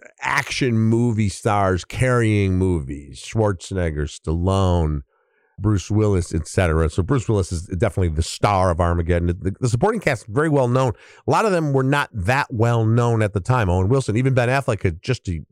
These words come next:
right around the time, a little bit after, uh, Good Will Hunting, still on his way up. Steve Buscemi had done a lot of good work. Armageddon, you know, when we say science and Armageddon, we shouldn't even say them in the same sentence, 'cause it's, it's absolutely insane,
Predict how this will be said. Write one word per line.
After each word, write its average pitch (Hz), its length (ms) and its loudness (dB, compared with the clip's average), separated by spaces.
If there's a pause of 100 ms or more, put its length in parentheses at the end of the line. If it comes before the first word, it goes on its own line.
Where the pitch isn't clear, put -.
right 110 180 2
around 104 200 0
the 85 60 -2
time, 107 340 -2
a - 20 -10
little 151 200 -4
bit 98 140 0
after, 82 440 0 (420)
uh, 80 160 0
Good 82 240 0
Will 82 200 2
Hunting, 87 520 0
still 135 300 -2
on 104 100 0
his 87 160 0
way 95 300 2
up. 92 200 0
Steve 160 180 -2
Buscemi 104 340 0
had 87 100 0
done 87 100 2
a 85 80 2
lot 82 180 2
of 80 60 -2
good 80 200 0
work. 80 240 0 (680)
Armageddon, 143 640 0
you 151 300 -6
know, 143 240 -2 (240)
when 156 260 0
we 151 80 2
say 143 220 0
science 135 440 -2
and 117 100 0
Armageddon, 104 600 0
we 98 120 0
shouldn't 107 280 -2
even 87 180 -2
say 92 140 0
them 71 140 0
in 71 100 -2
the 67 60 -4
same 76 240 -2
sentence, - 400 -6
'cause 92 140 -4
it's, 90 200 -4
it's - 280 -4
absolutely 104 680 0
insane, 78 680 -2